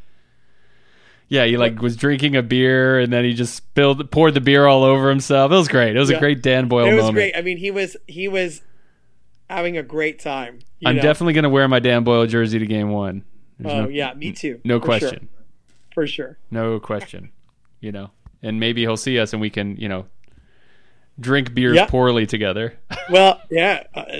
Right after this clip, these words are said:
Speaker 2: that would be a, a, <laughs> a true pleasure.
Speaker 1: Oh my God. Yeah, that was
Speaker 2: Dude,
Speaker 1: fun.
Speaker 2: predictions.
Speaker 1: You know, I predicted a short series against Colorado and I was way wrong about that.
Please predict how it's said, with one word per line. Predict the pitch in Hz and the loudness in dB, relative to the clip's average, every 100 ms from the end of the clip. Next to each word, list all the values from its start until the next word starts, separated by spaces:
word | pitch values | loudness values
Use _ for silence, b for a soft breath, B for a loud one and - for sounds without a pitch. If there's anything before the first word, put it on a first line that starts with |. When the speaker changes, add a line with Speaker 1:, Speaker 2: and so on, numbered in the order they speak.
| 151 | -8
Speaker 2:
that | 156 165 | -2 0
would | 170 | 0
be | 151 175 | 2 2
a, | 156 - | 2 0
a, | 156 151 147 151 - b b b b - | 0 0 0 -2 -6 b b b b -8
<laughs> | 160 220 160 160 | 0 0 0 -4
a | |
true | - - 202 202 | -4 -4 -4 -4
pleasure. | 190 180 220 127 - - | -2 -2 -2 -8 -10 -8
Speaker 1:
Oh | 135 139 127 | -4 -2 -2
my | 113 101 | -2 -6
God. | 101 98 98 98 104 - | -6 -6 -6 -8 -12 -4
Yeah, | 123 | 0
that | 113 147 | 2 4
was | 233 | 4
Speaker 2:
Dude, | 247 | 2
Speaker 1:
fun. | 226 101 - - - - _ - | 0 -2 -8 -14 -16 -20 _ -4
Speaker 2:
predictions. | 202 208 226 - 160 131 - - - - _ - - b b b b b _ b b b b b - | 0 2 2 0 -6 -6 -16 -18 -20 -20 _ -20 -20 b b b b b _ b b b b b -4
Speaker 1:
You | 143 | 0
know, | 143 | 2
I | 156 | 2
predicted | 156 196 175 170 | 2 0 2 0
a | |
short | 147 156 143 | 2 0 2
series | 151 135 | 0 2
against | 127 123 | 2 0
Colorado | 113 120 113 110 110 | 2 2 4 4 2
and | 104 | 0
I | 104 | -2
was | 104 | -2
way | 107 107 | 0 0
wrong | 104 104 104 | 0 -2 -2
about | 101 98 | -2 -2
that. | 101 95 95 - | -2 -2 -4 -8